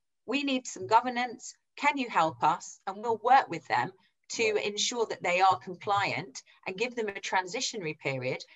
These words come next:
Speaker 1: And then we will publish the rating. And that's during the pilot phase. And I'm working with several European federations, as well as international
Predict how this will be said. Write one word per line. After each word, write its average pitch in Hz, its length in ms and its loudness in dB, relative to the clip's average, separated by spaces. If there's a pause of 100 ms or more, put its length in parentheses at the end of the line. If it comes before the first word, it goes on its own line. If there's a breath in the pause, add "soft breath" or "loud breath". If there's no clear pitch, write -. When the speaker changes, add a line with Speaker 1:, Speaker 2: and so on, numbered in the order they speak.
(200 soft breath)
Speaker 1:
And 226 160 2
then 262 200 6
we 262 120 2
will 254 140 -2
publish 214 420 2
the 196 140 -2
rating. 180 640 -2
And 180 100 -4
that's 233 240 4
during 214 300 -4
the 185 80 -8
pilot 185 400 0
phase. 143 300 -2
And 180 80 0
I'm 180 120 0
working 202 380 0
with 185 120 -12
several 240 400 2
European 208 520 -2
federations, 175 680 -4
as 170 120 -16
well 190 160 2
as 214 100 0
international 196 640 -6